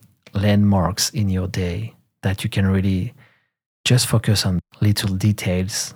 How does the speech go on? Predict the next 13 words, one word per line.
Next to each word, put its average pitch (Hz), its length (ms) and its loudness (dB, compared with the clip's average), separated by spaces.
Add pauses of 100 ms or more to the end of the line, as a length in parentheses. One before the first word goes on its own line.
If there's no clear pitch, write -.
(880)
of 101 200 0
the - 80 -8
daily 95 640 -2 (180)
that 90 260 -2
connects 95 500 -2
you 92 180 0
with 92 200 -2 (180)
the - 80 -2
time 92 440 0
and 92 160 0
space - 520 -4
you 95 140 0
are 92 180 0